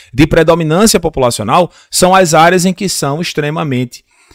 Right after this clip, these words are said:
ah, infraestruturais, extremamente urbanizadas. Apenas essas áreas de zonas rurais estão ao norte do território,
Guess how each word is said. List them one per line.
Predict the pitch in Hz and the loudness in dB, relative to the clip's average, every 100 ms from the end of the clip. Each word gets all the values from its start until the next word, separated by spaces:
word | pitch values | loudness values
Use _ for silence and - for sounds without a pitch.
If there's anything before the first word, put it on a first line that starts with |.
| _ | _
ah, | - 120 123 123 | -4 -2 0 0
infraestruturais, | 165 196 190 185 - 147 139 120 113 143 | 0 -2 -2 -4 -4 -8 -6 -2 0 -2
extremamente | - 147 185 180 147 147 147 | -4 -8 -4 -2 -4 -6 -8
urbanizadas. | 175 143 147 180 160 113 92 104 160 | -8 -2 -2 -2 -4 -4 -6 -4 -4
Apenas | - 247 269 | -4 -4 -2
essas | 294 - 202 147 | -2 -2 -2 0
áreas | 139 160 170 123 | 0 2 2 -2
de | 120 123 | -6 -10
zonas | 127 131 120 | -8 -6 -6
rurais | 165 170 185 | -2 2 0
estão | 208 - 202 196 | 0 -6 -2 0
ao | 226 | 0
norte | 196 165 202 175 | 2 4 4 2
do | |
território, | 156 143 123 117 135 | -4 -4 -4 -4 -4